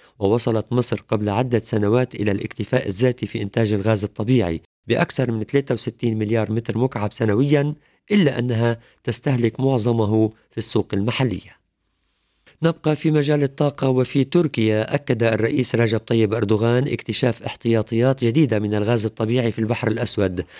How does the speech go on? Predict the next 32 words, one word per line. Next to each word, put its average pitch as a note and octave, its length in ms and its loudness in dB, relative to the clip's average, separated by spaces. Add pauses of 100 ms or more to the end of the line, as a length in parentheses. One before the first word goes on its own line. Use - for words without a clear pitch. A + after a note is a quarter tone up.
(160)
تقدر C3 440 0
بنحو A#2 400 0
ثمانية C#3 300 0
وخمسين A#2 480 -2
مليار A2 300 2
متر C3 280 0
مكعب، F#2+ 460 -2 (200)
مشيرا D3+ 340 2
إلى A#2 320 0
أن A#2+ 120 0
الحجم A#2 340 -2
الإجمالي A2+ 460 0
للغاز G#2 340 0
الطبيعي G#2 480 -2
الذي G2+ 220 -2
اكتشفته A2 640 -6
بلاده A#2 540 2 (280)
في A2 140 -4
هذا A#2+ 220 4
البحر B2+ 340 -2 (400)
يصل C#3 280 0
إلى A#2 280 0
سبعمائة A#2 460 -2
وعشرة G#2+ 500 -2
مليارات A2+ 500 0
متر A2+ 260 -4
مكعب A#2+ 440 -2 (300)
بعد A#2 280 -2
العثور A2+ 520 0
على G2+ 200 -2
الحقل - 380 -8
الجديد، A2 500 0